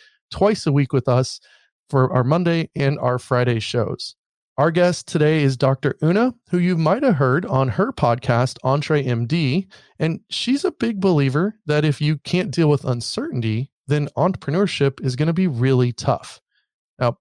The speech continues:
being a business owner myself, I know the struggle is real when it comes to doing your own thing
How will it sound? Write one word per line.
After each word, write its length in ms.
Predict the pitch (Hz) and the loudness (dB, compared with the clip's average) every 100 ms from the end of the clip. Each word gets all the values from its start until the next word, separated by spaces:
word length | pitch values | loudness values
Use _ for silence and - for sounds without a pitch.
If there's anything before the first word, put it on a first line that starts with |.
| - | -4
being 180 | 139 139 | 0 0
a 60 | |
business 440 | 113 131 123 127 - | 0 0 0 -2 -2
owner 240 | 127 120 | 0 0
myself, 560 | 113 107 - 143 135 - | 0 -2 0 0 0 -2
I 60 | 139 | 0
know 180 | 196 240 | 0 2
the 100 | 233 | -2
struggle 440 | - 160 165 180 | 0 -2 2 2
is 180 | 123 110 | 0 0
real 340 | 139 117 - _ | 0 0 -2 _
when 120 | 139 135 | -2 0
it 120 | 135 | 0
comes 320 | - 160 160 | 0 0 -2
to 100 | 185 | -2
doing 300 | 147 147 147 | 0 2 2
your 120 | 123 | 2
own 160 | 120 113 | 0 0
thing 360 | 131 143 208 | 0 0 0